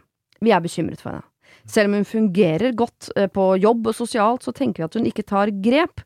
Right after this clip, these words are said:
øh, og at hun derfor kan havne i faresonen for diverse livsstilssykdommer og et liv hun i utgangspunktet ikke ønsker.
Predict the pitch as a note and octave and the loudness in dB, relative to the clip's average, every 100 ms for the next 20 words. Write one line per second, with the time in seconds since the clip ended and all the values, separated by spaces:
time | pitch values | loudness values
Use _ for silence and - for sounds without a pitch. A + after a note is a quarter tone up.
0 | - - - _ A3 A3 G#3+ A3 G#3+ B3+ | -20 -20 -20 _ 2 4 4 2 2 0
1 | G#3+ F3 - A3+ A3+ F3 F3+ - B3 E3 | 2 0 0 -2 0 0 -2 0 2 2
2 | D3+ - D#3 F3+ G#3 - F#3 F#3+ D#3+ - | -2 -8 -6 -4 -4 -2 -2 0 -2 -2
3 | F#3+ D#3+ - - F3+ - G#3 G3 - G#3 | -4 -4 -6 -6 -6 -4 -4 -4 -2 -2
4 | G#3+ D4 F#4 A#3+ A#3 A3+ F#3+ F3+ F#3 A3 | 0 0 0 0 0 -2 -2 0 2 0
5 | C4 A#3+ - D#3+ E3+ G3+ A#3+ - A3+ D#3+ | 2 0 -2 -6 -6 -6 -4 -2 0 -2
6 | - - - | -6 -12 -14